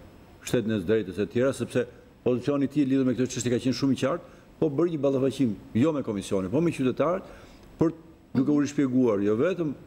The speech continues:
arsyet shumë të forta juridike kushtetuese, por dhe çdo gjëra të rënda ai me veprimin e tij parandaloi në të mirë qytetarëve, të cilët sigurisht u është, janë evituar disa,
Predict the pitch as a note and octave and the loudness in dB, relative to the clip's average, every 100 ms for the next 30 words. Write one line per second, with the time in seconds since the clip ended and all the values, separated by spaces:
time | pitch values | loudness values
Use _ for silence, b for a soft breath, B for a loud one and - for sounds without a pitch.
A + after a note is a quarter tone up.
0 | - - - - - - - A2 A2+ - | -20 -20 -20 -20 -20 -20 -4 -2 0 0
1 | B2 C3+ B2+ B2 A#2 A#2 A#2 A2+ A#2+ G#2+ | -2 -2 -2 0 0 0 0 0 0 0
2 | A#2 - D#3+ F3 F3+ B B B B B | -4 0 0 0 -6 B B B B B
3 | - D3+ E3 D3 G#2+ F#2 C3 F3+ F#3+ E3+ | 0 0 2 -2 -4 -4 0 2 2 0
4 | E3+ - - - - - - - - - | -4 -14 -20 -20 -20 -20 -20 -20 -20 -2
5 | A2 A2+ E3+ G3+ E3+ D#3 - - - - | 2 2 2 0 -4 -6 -10 -20 -20 -20
6 | - G#2+ C3+ D3 A#2+ A#2 B2+ A#2+ - E3 | -4 0 2 2 2 2 2 0 0 -2
7 | A#2 G#2+ G2+ G2+ C#3 F#3+ - - - F#3+ | 0 0 0 2 0 -2 -6 -20 -2 -2
8 | G3 E3 F3 D#3 C3+ B2 D#3+ E3 - D3 | 0 -6 -4 -2 0 0 -2 -4 0 -2
9 | C3+ D3 D3 E3+ - - B B B B | 0 2 2 0 -8 -20 B B B B
10 | - - _ _ _ B2 D3 D3+ C#3+ C3 | -20 -20 _ _ _ 2 2 0 -2 0
11 | B2+ C3 A#2 A#2+ D#3+ C#3+ A2+ A#2 A#2+ | 0 0 0 0 2 2 2 -2 -2